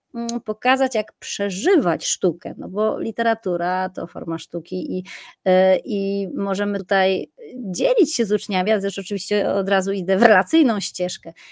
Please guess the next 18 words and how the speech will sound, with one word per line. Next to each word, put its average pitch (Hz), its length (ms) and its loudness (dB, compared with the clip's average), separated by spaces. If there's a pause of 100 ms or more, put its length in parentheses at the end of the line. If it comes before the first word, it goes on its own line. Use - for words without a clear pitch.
(160)
Jakie 320 300 0
to 240 220 2
jest, 185 520 -2
em, 190 420 -4 (460)
bu-, 202 240 0
mm, 196 720 -4
budujące 226 720 4
relacje, 202 480 0
jak 190 180 -2
my, 208 160 -6 (440)
e, 185 380 4
zatrzymujemy 208 760 0
się 190 100 -6
podczas 185 420 -4
czytania 180 520 -2
i 254 100 -6
mówimy, 254 480 0
że 214 340 4